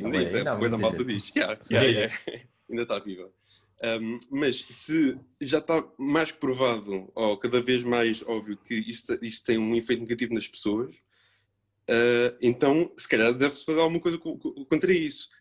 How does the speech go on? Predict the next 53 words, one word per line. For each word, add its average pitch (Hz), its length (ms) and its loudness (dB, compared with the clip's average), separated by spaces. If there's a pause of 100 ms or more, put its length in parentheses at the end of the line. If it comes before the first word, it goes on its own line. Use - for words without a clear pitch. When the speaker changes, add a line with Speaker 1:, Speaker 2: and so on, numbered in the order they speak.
Speaker 1:
É 95 340 4
a 98 40 -2
mesma 110 260 0
co-, - 120 -8
é 117 40 -2
a - 20 2
mesma 117 140 2
coisa 139 240 -2
que, 123 340 4
é 104 80 -4
a 104 40 -2
mesma 110 140 0
coisa 127 200 2
que 127 80 -6
existem, 131 520 0 (100)
existem 113 500 -4
regu-, 117 360 -6 (140)
regulamentos 123 420 0
contra, - 280 -2 (460)
contra 147 240 2
o - 20 6
uso 165 120 0
de 151 60 -10
drogas, 147 400 2
por 113 140 -2
exemplo. 131 320 0 (480)
É 104 100 2
porque 117 260 -2
o - 20 6
uso 113 60 4
de 127 60 4
drogas 135 240 4
é 156 60 2
prejudicial, 156 640 0 (160)
quando, 107 380 -2 (1040)
pronto, 120 220 2
mal 98 120 4
feito, 131 220 0
né? 104 120 2 (600)
É, 104 280 4
é 107 40 2
porque 117 220 0
é 131 40 4
prejudicial 151 640 0
para, 165 260 2
para 175 160 2
as 180 80 -2
pessoas, 175 380 0
então, 110 240 -4 (220)
<laughs> - 160 -8
então 127 320 -2
deve 135 200 0
ser, 147 200 0